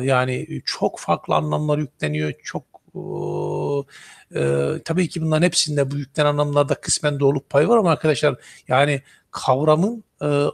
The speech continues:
anlamının, e, açıklığa kavuşması, e, kavuşturmak zorunda hissediyoruz kendimizi. E, yani o kadar çok şey laiklik olarak düşünülüyor ki arkadaşlar,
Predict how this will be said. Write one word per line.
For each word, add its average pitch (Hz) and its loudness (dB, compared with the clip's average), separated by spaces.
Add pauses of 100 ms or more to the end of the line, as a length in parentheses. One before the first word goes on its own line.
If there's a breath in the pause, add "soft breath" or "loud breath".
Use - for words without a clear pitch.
anlamının, 151 0
e, 143 2
açıklığa 156 4
kavuşması, 147 0
e, 151 -4
kavuşturmak 156 -2
zorunda 151 2
hissediyoruz 117 -4
kendimizi. 113 -4
E, 143 -2
yani 131 2 (280 loud breath)
o 139 -16
kadar 151 2
çok - -8
şey 139 -2
laiklik 131 -2
olarak 135 -4
düşünülüyor 220 -6
ki 160 0
arkadaşlar, 135 -2